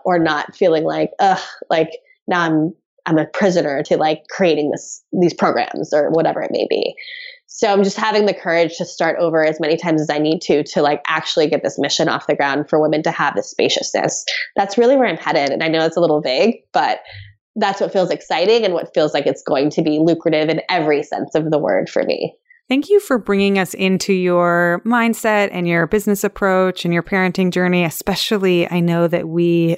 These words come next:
Speaker 2: <laughs> were t-, even just trying to get this podcast scheduled right at the precipice of your birth. I'm really grateful for your
Speaker 1: <laughs>
Speaker 2: timing, for the timing and for making it worth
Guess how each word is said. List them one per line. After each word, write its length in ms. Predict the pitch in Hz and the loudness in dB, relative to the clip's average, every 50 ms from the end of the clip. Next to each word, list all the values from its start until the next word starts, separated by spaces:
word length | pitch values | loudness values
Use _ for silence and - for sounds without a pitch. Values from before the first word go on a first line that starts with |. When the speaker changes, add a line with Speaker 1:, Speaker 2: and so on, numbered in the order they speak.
| - - 151 | -4 -6 -4
Speaker 2:
<laughs> 140 | 151 151 185 | -2 -2 -2
were 640 | 175 175 175 175 175 175 170 170 175 175 - - _ _ - - | 0 0 2 2 2 2 2 2 2 0 -2 -8 _ _ -18 -14
t-, 120 | - - - | -12 -6 -2
even 220 | 269 262 262 285 | 0 0 2 2
just 180 | 262 247 - - | 0 0 -2 -4
trying 240 | 214 208 214 214 202 | -2 0 2 2 2
to 80 | 196 | 0
get 260 | 185 - 185 180 - - | 0 0 -2 -2 -2 -4
this 140 | 180 - | -8 -8
podcast 480 | - - - - 302 285 - - 185 170 | -8 -10 -8 -6 -6 -4 -2 -2 -2 -2
scheduled 500 | - - 185 180 175 - 175 170 170 165 | -2 -2 -2 -2 0 0 0 0 0 0
right 340 | 170 175 175 180 175 175 - _ _ - | -2 -2 0 0 0 -2 -4 _ _ -8
at 120 | 175 - | -6 -4
the 80 | 185 175 | -4 -2
precipice 460 | - 175 160 - 180 160 175 170 - | -2 -2 -4 -4 -4 -4 -4 -4 -4
of 100 | 170 165 | -2 -2
your 100 | 170 160 | 0 0
birth. 280 | - 160 165 190 190 - | 0 0 0 0 0 0
I'm 100 | 185 185 | 0 0
really 160 | 190 190 185 | 0 0 0
grateful 460 | 180 - 202 175 - - - 175 175 - - | 0 0 0 0 0 0 -2 0 2 2 2
for 100 | - 185 | 2 0
your 140 | 185 185 180 | -2 -2 -2
Speaker 1:
<laughs> 0 | |
Speaker 2:
timing, 680 | - - 269 277 277 285 285 285 294 294 294 285 277 285 - - - - - - - | -2 0 0 2 2 2 2 2 2 2 0 0 -2 -4 -6 -8 -8 -8 -8 -8 -4
for 80 | - | -2
the 120 | 262 254 254 | 0 0 0
timing 500 | 254 294 294 285 285 277 269 269 262 254 | 0 0 0 2 2 2 0 0 0 0
and 100 | 233 220 | -2 -2
for 100 | 226 240 | -2 0
making 280 | 233 240 240 247 240 | 0 0 0 0 0
it 100 | 226 226 | 0 0
worth 320 | - 226 220 214 214 208 | 0 0 2 2 2 0